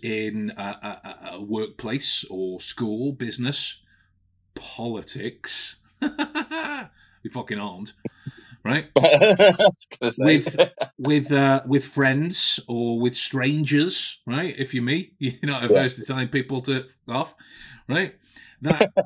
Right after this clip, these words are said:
Speaker 2: <laughs>
Speaker 1: that kind of, that feature, that distinguishes values from normal, engineered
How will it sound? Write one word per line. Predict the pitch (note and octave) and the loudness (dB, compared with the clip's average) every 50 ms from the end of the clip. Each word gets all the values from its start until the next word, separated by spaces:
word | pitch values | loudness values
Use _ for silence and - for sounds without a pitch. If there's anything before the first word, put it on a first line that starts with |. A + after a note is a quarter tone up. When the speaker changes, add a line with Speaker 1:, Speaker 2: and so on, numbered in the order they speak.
| - - | 2 0
Speaker 2:
<laughs> | - - - _ | -2 -2 -4 _
Speaker 1:
that | F3 G3+ G3 F3+ - | -2 -2 -2 -2 -4
kind | F3 F#3 F#3 F3 F3 | -4 -4 0 2 2
of, | E3+ D3+ - - - _ _ - | 0 0 -4 -10 -16 _ _ -6
that | D3 F3+ F3+ - - | -4 -4 -4 -4 -8
feature, | - - - - - G#3 G#3+ - - - - - F#2+ F#2+ A#2+ C3+ - _ _ _ _ _ - | -12 -12 -8 -6 -4 -4 -4 -4 -6 -6 -6 -4 -4 -4 -4 -6 -6 _ _ _ _ _ -6
that | C3+ D3+ - - B2+ - | -6 -4 -4 -8 -6 -4
distinguishes | D3+ D3 - - - - E3+ D#3+ D#3+ C#3+ D#3 C#3+ D3 - C#3+ C#3+ C3+ C3 B2+ - - - - - | -2 -2 -2 -4 0 0 0 0 2 2 2 2 2 2 2 2 2 2 0 -2 -4 -6 -8 -10
values | - F#2+ - C3 C3+ C#3 C#3 C3 B2+ B2+ B2+ B2+ B2+ B2 B2 - - - - - | -14 -8 -6 -4 -4 -2 -2 -2 -2 -2 -2 -2 -2 -4 -6 -8 -10 -12 -14 -18
from | - - - B2+ B2 B2 A#2+ A#2+ A2+ A2+ - _ _ _ _ _ _ _ _ _ _ _ _ _ _ _ _ _ _ _ | -20 -10 -6 -4 -4 -2 -2 -2 -4 -6 -8 _ _ _ _ _ _ _ _ _ _ _ _ _ _ _ _ _ _ _
normal, | B2 A#2+ B2 C3 C3+ C#3 C#3 C#3 C#3+ C#3+ C#3 C#3 C3+ C3+ C3 B2+ B2+ B2+ B2+ B2 A#2 - _ _ _ _ _ _ _ _ _ _ _ _ _ _ _ _ _ _ _ _ | -4 -2 0 2 4 4 6 6 4 4 4 4 4 2 2 2 2 0 0 -2 -4 -8 _ _ _ _ _ _ _ _ _ _ _ _ _ _ _ _ _ _ _ _
engineered | D3 D3 D3 C#3+ C3 B2 C3 C3+ B2+ B2+ B2+ B2 B2+ B2 B2 B2 A#2 - | -4 -2 0 0 0 2 2 2 2 0 0 -2 -2 -2 -2 -4 -6 -8